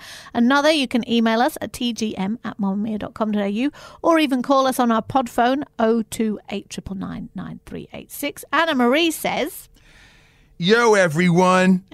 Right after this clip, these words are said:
Speaker 2: No, she didn't. She said,
Speaker 1: <laughs>
Speaker 2: "Hey, everyone. I'm just wondering how other mums of tweens go about managing homework. Like, how much do you get involved? I've got a twelve-year-old. He's pretty good at saying he has homework. He'll do it after school,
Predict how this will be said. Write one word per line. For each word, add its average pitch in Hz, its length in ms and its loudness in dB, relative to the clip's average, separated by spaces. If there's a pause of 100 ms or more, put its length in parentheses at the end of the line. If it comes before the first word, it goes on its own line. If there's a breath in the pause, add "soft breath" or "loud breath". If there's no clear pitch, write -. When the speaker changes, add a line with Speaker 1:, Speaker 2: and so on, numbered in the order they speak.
(160)
Speaker 2:
No, 165 120 2
she 117 200 -6
didn't. 101 140 2
She - 100 -2
said, 156 120 2
Speaker 1:
<laughs> 151 100 2
Speaker 2:
"Hey, 175 80 2
everyone. 117 460 0 (300 loud breath)
I'm 135 120 2
just 202 260 -2
wondering 120 580 0 (180)
how 151 500 0 (260)
other 156 440 0
mums 127 420 0
of 113 160 -6
tweens 113 640 -2
go 120 160 2
about 107 240 -2
managing 107 320 -2
homework. 95 460 -4 (340 loud breath)
Like, 123 140 -8
how 143 240 0
much 139 240 -2
do 127 100 -6
you 120 60 -2
get 117 100 2
involved? 110 560 0
I've 104 100 -6
got 104 120 -2
a 95 40 -8
twelve-year-old. 131 760 0 (260 loud breath)
He's - 120 -20
pretty 175 200 0
good 151 160 2
at 131 80 -2
saying 127 240 0
he 117 100 2
has 110 140 -2
homework. 110 540 -2 (240 loud breath)
He'll 104 120 -4
do 160 200 0
it 147 80 2
after 123 240 -2
school, 110 480 -4